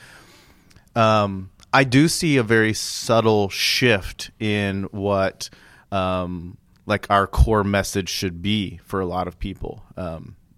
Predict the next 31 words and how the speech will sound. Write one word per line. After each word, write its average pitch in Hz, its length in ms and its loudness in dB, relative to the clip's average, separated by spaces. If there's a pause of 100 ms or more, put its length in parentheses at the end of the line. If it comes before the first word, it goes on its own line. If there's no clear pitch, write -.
and 107 120 0
I'll 104 80 2
just 95 140 -8
give 92 160 -4
a 87 60 -10
very 107 200 2
quick 98 160 -4
example. 87 480 -6 (640)
For 90 100 -2
some, 107 460 4 (500)
um, 95 560 0
it's - 260 -2
fashionable 110 680 0
as 101 260 2
of 87 120 -8
late 107 360 0
to 95 100 -6
say, 90 440 -2 (380)
um, 87 240 -6
"Yeah, 143 180 6
the 123 100 2
church 170 260 4
has 123 120 2
always 120 360 4
taught, 113 440 4
um, 95 280 0
historically, 110 560 2
two - 140 -2
thousand 101 280 2
years, 101 240 0
that 98 260 2